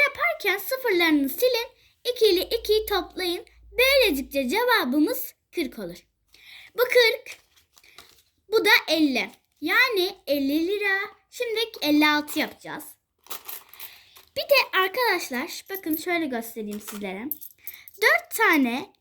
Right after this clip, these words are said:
yirmi beş kuruş bir lira eder arkadaşlar. Bir lira. Neden? Çünkü bakın bu beş. Bakın değil mi? Bu bir. Bak. Bir, bir, bir, bir.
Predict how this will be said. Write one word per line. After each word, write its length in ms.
yirmi 360
beş 260
kuruş 540
bir 460
lira 320
eder 240
arkadaşlar. 760
Bir 160
lira. 340
Neden? 460
Çünkü 300
bakın 340
bu 100
beş. 400
Bakın 320
değil 140
mi? 160
Bu 100
bir. 380
Bak. 120
Bir, 320
bir, 340
bir, 320
bir. 400